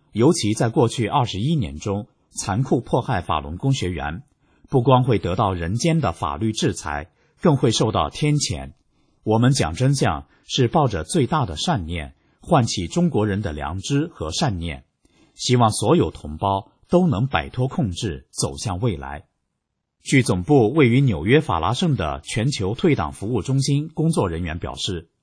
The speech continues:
从禁止共产党员移民的消息发出之后，该中心网站退党点org在线以真名办理退党证书的人数激增几十倍，达到从来没有过的数字，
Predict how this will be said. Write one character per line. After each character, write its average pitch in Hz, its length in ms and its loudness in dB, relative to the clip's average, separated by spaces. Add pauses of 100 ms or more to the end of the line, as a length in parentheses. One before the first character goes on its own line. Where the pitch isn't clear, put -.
(380)
从 117 260 0
禁 143 180 4
止 98 220 0
共 135 160 2
产 120 180 4
党 85 180 -2
员 95 260 -2
移 101 180 0
民 131 180 2
的 104 120 0
消 127 220 2
息 80 220 -4
发 110 220 -6
出 120 200 -4
之 131 140 -2
后， 95 340 -2 (360)
该 131 160 4
中 139 180 2
心 143 160 2
网 80 220 0
站 95 340 0 (240)
退 143 220 6
党 87 260 0
点 82 200 -2
org 95 580 -2 (220)
在 131 200 4
线 117 300 2
以 85 180 -4
真 180 180 4
名 120 260 2
办 151 200 4
理 80 140 -2
退 170 200 2
党 78 160 -2
证 113 220 -2
书 170 160 0
的 117 120 2
人 76 200 -8
数 95 380 -2
激 156 260 2
增 143 220 2
几 - 240 -6
十 - 180 -6
倍， 90 300 -4 (340)
达 104 180 0
到 113 200 4
从 147 240 0
来 131 120 4
没 135 180 4
有 95 180 0
过 107 180 -2
的 76 80 -6
数 78 220 -6
字， 82 320 -8